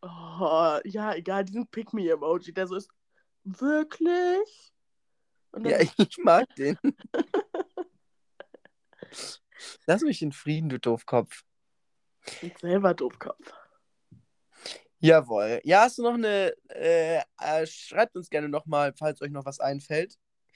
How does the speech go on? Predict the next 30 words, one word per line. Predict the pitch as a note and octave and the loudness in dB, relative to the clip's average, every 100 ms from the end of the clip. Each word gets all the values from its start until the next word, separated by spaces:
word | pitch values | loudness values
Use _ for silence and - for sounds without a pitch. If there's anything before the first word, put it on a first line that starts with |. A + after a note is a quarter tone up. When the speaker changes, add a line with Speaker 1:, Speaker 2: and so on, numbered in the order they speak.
| _ _ - | _ _ -6
Speaker 2:
Wir | D#3 | -2
machen, | G3 | -2
denke | E3+ D#3 | -4 -6
ich, | D#3+ | -4
noch | |
mal | D3 | -4
einen | C#3 | -4
zweiten | - D3+ - | 4 4 4
Teil | E3 F#3 G3+ G3+ _ | 0 0 0 -2 _
und, | F#3+ F3 E3+ E3 - - - | -4 -2 -2 -4 -12 -20 -6
ähm, | D#3 D#3+ D3+ D3+ C#3+ D3 C#3 _ _ - | 2 4 4 2 0 -4 -8 _ _ -12
wir | D3+ | -4
brauchen | C#3+ F3 | 2 2
noch | D#3 | 4
eine | C#3+ C3+ | 0 2
Weisheit | A#2+ E3 - C#3 B2+ | 4 2 0 -10 -10
für | - | -12
die | - | -8
Folge. | - - - - - - _ _ _ _ _ - | 0 0 0 -6 -12 -18 _ _ _ _ _ -2
Speaker 1:
Boah, | F#3+ F#3+ F#3 F#3 F#3+ | 6 8 10 10 8
ist | F#3+ | 6
jetzt | G#3+ | 4
richtig | A3 A3+ - | 2 0 0
unter | G3 G3 | 2 0
Druck. | E3+ G3 G3 | 0 0 4
Wir | |
haben | F3+ | 6
noch | F#3 F#3+ | 4 4
eine | - F3 F3 C3+ - - | -2 0 -2 -6 -8 -10
Minute. | G3 E3+ D3 - - F#3+ | -8 -8 -10 -8 -6 -6